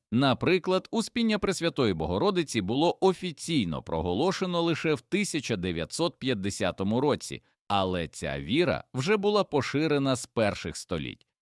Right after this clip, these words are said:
Доктрина стверджує, що вона була взята на небо тілом і душею. Немає вірша, який би це підтверджував, але немає й такого, який би це заперечував. І саме в цьому просторі між написаним і прожитим віра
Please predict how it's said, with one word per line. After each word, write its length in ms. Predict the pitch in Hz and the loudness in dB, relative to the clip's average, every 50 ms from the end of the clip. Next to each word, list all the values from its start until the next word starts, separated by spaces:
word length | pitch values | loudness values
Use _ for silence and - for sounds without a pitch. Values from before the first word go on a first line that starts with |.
| _ _ _ | _ _ _
Доктрина 500 | - 98 131 - - - 87 78 71 67 | -4 -2 -2 -2 -2 -4 -4 -4 -4 -6
стверджує, 540 | - - - 127 156 143 101 87 85 69 67 | -8 -4 -2 0 0 0 -2 -2 -4 -4 -4
що 240 | - - - 117 110 | -6 -6 -4 -2 -2
вона 220 | 107 110 117 123 | 0 0 0 0
була 220 | 120 117 127 135 131 | 0 0 2 0 0
взята 440 | 110 87 87 117 123 123 - 127 120 | 0 0 0 2 2 2 2 0 0
на 140 | 120 120 | 2 2
небо 380 | 123 135 147 147 120 113 117 107 | 0 0 0 0 2 2 0 0
тілом 580 | - _ - 131 160 190 202 202 196 190 180 - _ - | -2 _ -6 -4 -2 0 2 2 2 0 0 -4 _ -2
і 180 | 107 117 131 143 | 0 0 0 2
душею. 640 | 117 120 131 117 - - - 73 62 57 50 - - _ _ _ _ - | 2 0 0 0 -2 -4 -4 -4 -6 -6 -8 -12 -16 _ _ _ _ -2
Немає 580 | 110 127 156 170 170 170 170 175 170 143 117 92 | 0 2 2 2 2 2 2 2 2 2 2 0
вірша, 400 | 80 87 80 80 - - 156 156 | 0 -2 -2 -4 -2 0 2 2
який 300 | 135 98 85 - 90 87 | 2 2 0 -2 -4 -4
би 120 | 73 85 | -4 -4
це 180 | 82 - 104 95 | -6 -4 -4 -4
підтверджував, 800 | - 123 117 - - 175 214 220 196 156 180 185 180 175 165 - _ | -4 -4 -6 -4 -2 0 0 0 0 0 2 4 4 2 2 0 _
але 440 | - 113 110 104 107 113 143 175 185 | 0 2 4 4 4 4 2 2 2
немає 600 | 185 180 180 165 139 107 107 117 135 139 135 131 | 0 0 0 0 2 2 2 2 2 2 2 2
й 60 | 123 | 0
такого, 440 | 113 104 87 78 - 117 117 127 113 | 0 -2 -4 0 2 2 4 4 2
який 300 | 101 92 - - 90 87 | 2 0 -2 -2 -4 -4
би 120 | 82 95 | -2 -4
це 180 | 90 - - 90 | -4 -4 -4 -4
заперечував. 720 | 82 90 85 - 104 101 95 82 65 - - 67 58 53 - _ _ _ _ _ _ - | -4 -4 -4 -2 -2 0 0 -2 -4 -4 -8 -10 -10 -12 -14 _ _ _ _ _ _ -2
І 140 | 190 170 | 0 0
саме 320 | 123 - 147 127 117 113 107 | 0 2 2 4 4 4 2
в 60 | 95 | 0
цьому 360 | - - 160 147 117 95 82 | 0 0 2 2 2 2 0
просторі 540 | - - - 196 214 - - - 123 110 104 | 0 0 2 2 2 2 2 0 0 2 2
між 220 | 107 127 131 113 | 2 2 0 2
написаним 680 | 113 117 101 - - 180 208 180 - 156 123 117 110 107 - | 0 0 0 0 0 0 0 0 0 0 0 0 0 0 0
і 100 | - 143 | 0 -2
прожитим 680 | - - 98 95 85 78 110 143 156 - 101 92 85 82 | 0 0 0 -2 0 0 0 -2 0 0 -2 -4 -4 -4
віра 440 | 80 101 175 202 185 120 67 58 | -2 -2 0 2 2 2 0 -4